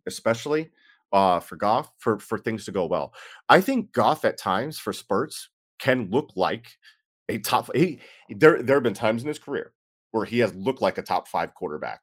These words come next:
when everything is, was, is clean around him. When things are clean around him and he's dealing, he can look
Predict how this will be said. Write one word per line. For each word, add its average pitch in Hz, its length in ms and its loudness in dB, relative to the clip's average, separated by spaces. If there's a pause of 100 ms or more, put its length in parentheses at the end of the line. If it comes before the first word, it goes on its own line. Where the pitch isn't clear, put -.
(140)
when 107 160 -4
everything 107 400 -2
is, 85 240 -8
was, 87 260 -8
is 90 140 -8
clean 95 240 -6
around 76 320 -6
him. 71 100 -16
When 92 140 -8
things 185 200 0
are 175 60 0
clean 160 220 -2
around 135 260 2
him 135 100 2
and 113 80 0
he's 117 140 -6
dealing, 131 480 -2 (300)
he 196 120 2
can 165 120 2
look 98 180 -4